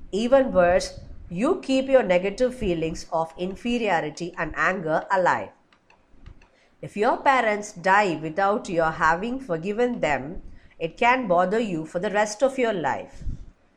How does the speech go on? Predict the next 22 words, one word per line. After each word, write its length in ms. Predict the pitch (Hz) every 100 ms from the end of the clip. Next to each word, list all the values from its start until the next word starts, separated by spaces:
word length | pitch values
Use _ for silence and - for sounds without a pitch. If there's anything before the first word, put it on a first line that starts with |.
| _ _ _ _ -
Close 440 | 285 294 320 320
personal 580 | - 254 269 269 269 247
relationships. 920 | 190 196 190 190 - 143 - - - - - _ _ _ _
The 120 | 196
second 500 | 196 294 285 403 320
group 320 | 220 226 180 170
you 180 | 202
must 300 | 247 330 339
forgive 540 | 262 226 202 247 247 240
pe-, 220 | 170 - _
is 180 | 214 220
the 120 | 311
people 560 | - 190 160 160 160 175
from 280 | - 160 165
your 160 | 208
close 420 | 240 214 214 262 254
relationships 720 | 180 165 170 156 160 151 - - _ _
that 320 | 165 196 269
did 160 | 269 269
not 340 | 165 151 220
work 240 | 196 220 220
out. 440 | 151 113 - -